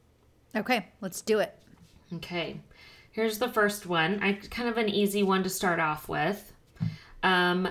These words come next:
Speaker 2: new car smell. So like, love,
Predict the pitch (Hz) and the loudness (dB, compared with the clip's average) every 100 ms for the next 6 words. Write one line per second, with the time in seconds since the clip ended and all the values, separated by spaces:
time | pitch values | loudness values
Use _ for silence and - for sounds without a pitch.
0 | - 196 214 240 247 226 208 202 - 185 | 0 2 4 2 0 4 6 6 2 -2
1 | 151 110 - - _ _ _ _ _ _ | 0 -2 -6 -14 _ _ _ _ _ _
2 | _ _ _ _ _ _ _ _ _ _ | _ _ _ _ _ _ _ _ _ _
3 | _ _ _ _ _ _ _ - 160 151 | _ _ _ _ _ _ _ -14 -12 -2
4 | 170 190 214 - - 185 180 175 175 - | 2 4 2 -4 -4 2 4 4 0 -6